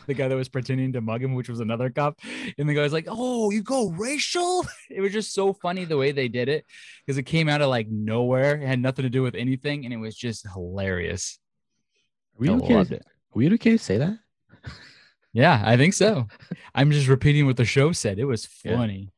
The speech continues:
Speaker 1: So funny. Uh, speaking of cops, uh, I have one last T V tidbit before we move on.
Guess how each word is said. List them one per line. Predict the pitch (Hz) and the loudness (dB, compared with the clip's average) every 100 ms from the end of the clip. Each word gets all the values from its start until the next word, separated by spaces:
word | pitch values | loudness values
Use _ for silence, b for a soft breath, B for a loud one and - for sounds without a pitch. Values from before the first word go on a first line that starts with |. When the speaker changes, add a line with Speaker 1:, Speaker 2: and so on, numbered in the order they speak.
| _ _ | _ _
Speaker 1:
So | - - 123 104 | -18 -6 -4 -4
funny. | - 92 76 98 - _ b b b b b | -6 -8 -8 -12 -16 _ b b b b b
Uh, | 110 | 0
speaking | 113 - 160 147 160 143 | 0 2 2 2 2 0
of | 92 113 | 2 0
cops, | - 101 107 - - - - _ _ - | -4 -4 -4 -4 -10 -10 -14 _ _ -4
uh, | 107 | 0
I | 110 110 | 4 4
have | 107 | 4
one | 107 123 123 | 6 6 6
last | 113 120 - | 4 2 -2
T | - 113 | -2 0
V | 117 | 0
tidbit | - 110 110 113 | 0 -2 -2 -6
before | 107 95 98 | -6 -6 -4
we | 98 | 0
move | 98 98 | 0 0
on. | 95 101 131 | -2 0 -2